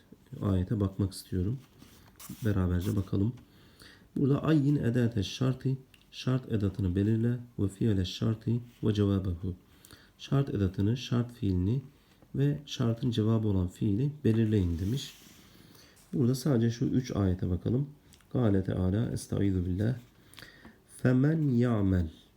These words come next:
Men var burada arkadaşlar. Şart edat olarak men gelmiş. Her kim ki ya'mel yaparsa, işlerse,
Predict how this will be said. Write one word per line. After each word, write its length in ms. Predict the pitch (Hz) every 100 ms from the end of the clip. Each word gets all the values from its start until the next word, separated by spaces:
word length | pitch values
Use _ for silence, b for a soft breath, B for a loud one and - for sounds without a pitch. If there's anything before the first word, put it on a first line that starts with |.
| -
Men 440 | 101 120 147 131 98
var 180 | 92
burada 200 | 95 90
arkadaşlar. 640 | 87 82 95 90 143 143 - -
Şart 380 | - - 107 -
edat 240 | 92 90 92
olarak 340 | 92 117 -
men 260 | 101 98 90
gelmiş. 360 | 85 82 -
Her 280 | 127 131 120
kim 280 | - 151 139
ki 340 | - 131 147 - B B B B B -
ya'mel 580 | 95 104 123 113 104 135 - - B B _ -
yaparsa, 640 | 101 98 120 110 - 92
işlerse, 760 | 98 92 - 104 104 - 92